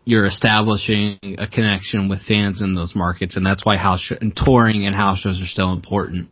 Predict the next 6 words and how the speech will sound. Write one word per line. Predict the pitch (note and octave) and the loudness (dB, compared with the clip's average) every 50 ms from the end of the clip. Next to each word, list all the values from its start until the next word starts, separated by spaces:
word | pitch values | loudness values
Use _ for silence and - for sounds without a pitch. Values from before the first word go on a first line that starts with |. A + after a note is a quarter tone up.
| _ - - | _ -20 -6
But | - G2 F#2+ F#2 - - - _ - - _ _ _ _ _ _ | -2 -2 -2 -2 -2 -8 -16 _ -20 -20 _ _ _ _ _ _
I | - A#2+ D3+ | 0 2 4
don't | D3+ C3+ | 6 6
know, | A#2+ A#2 G2 D#2+ D#2 D2+ - - | 6 4 2 0 -2 -8 -12 -16
yeah. | E2+ F2 - E2+ - - - _ _ | -14 -12 -12 -12 -12 -14 -20 _ _
<laughs> | G3 C#3 B2+ - - - - - - - - - F3 | 2 2 2 -2 -10 -16 -18 -18 -6 -2 -2 0 0